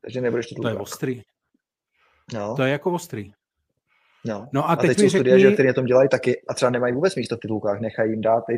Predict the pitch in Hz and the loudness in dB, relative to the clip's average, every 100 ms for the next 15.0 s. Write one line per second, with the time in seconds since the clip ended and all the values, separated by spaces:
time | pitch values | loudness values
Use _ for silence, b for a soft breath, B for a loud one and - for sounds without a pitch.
0 | - - 143 151 143 135 139 127 95 _ | -4 -2 0 0 -2 -4 -6 -4 -4 _
1 | _ _ _ _ _ _ _ _ _ _ | _ _ _ _ _ _ _ _ _ _
2 | _ _ _ _ _ _ _ _ 135 131 | _ _ _ _ _ _ _ _ -4 -4
3 | 131 - 107 98 _ - 135 131 165 151 | -4 -10 -14 -16 _ -8 -6 -2 0 0
4 | 104 127 117 104 123 120 117 117 113 143 | 0 0 0 0 0 0 0 -2 0 0
5 | 123 113 107 110 - 101 - 92 98 120 | 0 -2 -2 -6 -8 -12 -10 -12 -12 -12
6 | - 139 143 135 - 92 - - 107 120 | -6 -2 0 -2 -8 -12 -16 -8 -6 -6
7 | - - - - 127 - 117 107 101 110 | -6 -14 -12 -4 -4 -2 0 2 2 2
8 | 104 104 98 104 - 104 104 B B B | 0 -2 -4 -4 0 0 0 B B B
9 | 107 110 113 110 113 107 107 - 113 101 | 0 4 4 4 2 2 0 -4 -6 -4
10 | 98 113 101 95 98 110 123 151 151 147 | -6 -6 -8 -8 -8 -6 -4 -2 -2 -2
11 | - - 180 107 113 113 131 127 131 120 | -6 -10 -6 -4 -2 0 0 0 0 -2
12 | 123 131 175 202 135 110 101 95 87 - | -2 0 0 0 -2 -4 -6 -10 -12 -18
13 | _ _ _ _ _ _ _ 123 127 123 | _ _ _ _ _ _ _ -6 -2 0
14 | 117 113 120 113 113 127 - 170 180 98 | 2 2 2 0 0 -2 -4 -4 -2 -4